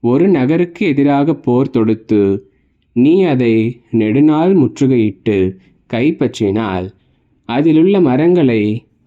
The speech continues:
கோடரியால் வெட்டி அழிக்காதே. நீங்கள் அவற்றின் பழங்களை உண்ணலாம்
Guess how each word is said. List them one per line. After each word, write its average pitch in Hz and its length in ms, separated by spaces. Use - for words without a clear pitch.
கோடரியால் 156 760
வெட்டி 135 720
அழிக்காதே. 95 1040
நீங்கள் 123 840
அவற்றின் 139 500
பழங்களை 139 640
உண்ணலாம் 104 760